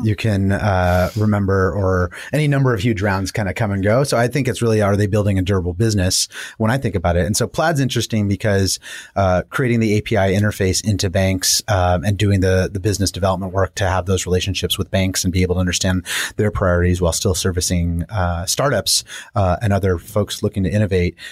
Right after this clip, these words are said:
uh, certainly, uh, would remind me of things like Twilio, right? Doing the business development work with a carrier and then kinda making sure the product was the one that, uh, technology innovators would wanna use. Stripe is another example of that. So there's clearly, like, some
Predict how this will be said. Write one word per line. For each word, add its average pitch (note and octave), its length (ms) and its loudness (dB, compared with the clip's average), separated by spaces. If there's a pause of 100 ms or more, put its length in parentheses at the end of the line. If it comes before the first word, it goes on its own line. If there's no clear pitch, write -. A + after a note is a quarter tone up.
(160)
uh, F#2+ 180 2
certainly, A#2+ 560 0
uh, G2 340 2
would A2+ 240 2
remind G2+ 360 2
me G2 80 2
of F#2+ 140 2
things F#2 260 0
like F2+ 140 0
Twilio, F2 640 -2
right? F2+ 200 2
Doing G2+ 200 0
the F#2+ 60 0
business F#2 260 0
development F#2 400 -2
work G2 200 -4
with F#2+ 100 -4
a - 40 -10
carrier G2 600 2 (260)
and F#2+ 120 2
then F2+ 160 2
kinda F#2 240 0
making F2+ 240 0
sure F2 160 0
the F2 80 -2
product F2 320 -2
was F2 100 0
the F2+ 60 0
one F2 180 2
that, F2+ 220 2
uh, F2 420 2 (440)
technology G#2 500 0
innovators F#2 460 2
would F#2 80 0
wanna F2+ 200 2
use. F2+ 400 2 (220)
Stripe - 440 -2
is E2+ 120 2
another G2 260 2
example F2 320 -2
of E2+ 60 -2
that. E2+ 80 -4
So - 80 0
there's A#2+ 280 0
clearly, D#3 400 0
like, G2+ 180 0
some G2+ 200 0